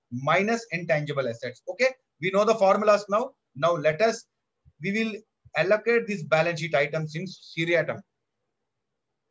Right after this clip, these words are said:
I have given capital, same everywhere I will write this balance sheet. Capital, term loan, current liabilities, fixed assets, intangible assets,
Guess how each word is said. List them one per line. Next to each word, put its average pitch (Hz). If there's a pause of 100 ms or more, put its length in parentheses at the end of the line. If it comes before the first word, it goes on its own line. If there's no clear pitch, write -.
(200)
I 147
have 160
given 190 (360)
capital, 165
same 247
everywhere 254
I 240
will 220
write 208
this 196
balance 165
sheet. 147
Capital, 180 (360)
term 165
loan, 175
current 151
liabilities, 123 (340)
fixed 185
assets, 196 (180)
intangible 180
assets, 180